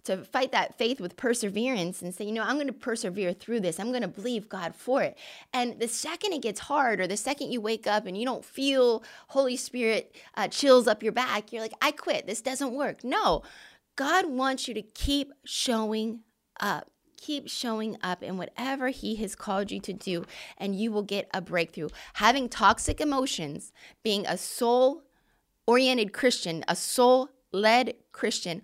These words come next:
a soul-led person will only self-sabotage you.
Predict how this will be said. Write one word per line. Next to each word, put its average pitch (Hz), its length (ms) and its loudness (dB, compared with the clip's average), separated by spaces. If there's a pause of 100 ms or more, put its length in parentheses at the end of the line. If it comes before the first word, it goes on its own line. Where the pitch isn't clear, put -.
(140)
a 202 100 -4
soul-led 233 560 -2
person 214 600 -8 (380)
will 202 280 -2
only 269 560 0 (160)
self-sabotage - 1500 -2
you. - 180 -10